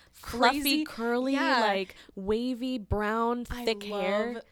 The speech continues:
Speaker 2: that hair, dude.
Speaker 1: Beautiful. Like, her skin's pale. She just, she,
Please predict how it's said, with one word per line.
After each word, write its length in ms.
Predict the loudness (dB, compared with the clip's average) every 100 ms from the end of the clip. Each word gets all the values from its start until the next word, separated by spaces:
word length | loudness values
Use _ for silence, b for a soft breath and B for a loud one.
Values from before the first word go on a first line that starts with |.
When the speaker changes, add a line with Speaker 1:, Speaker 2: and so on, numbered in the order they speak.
| -6
Speaker 2:
that 320 | 0 0 -2
hair, 400 | -2 0 0 0
dude. 80 | 0
Speaker 1:
Beautiful. 520 | 0 0 -2 -4 -4
Like, 220 | -4 -6 -6
her 100 | -6
skin's 380 | -4 -6 -6
pale. 580 | -4 -4 -4 -4 -4 -6
She 180 | -6 -6
just, 360 | -6 -6 -6 -8
she, 120 | -8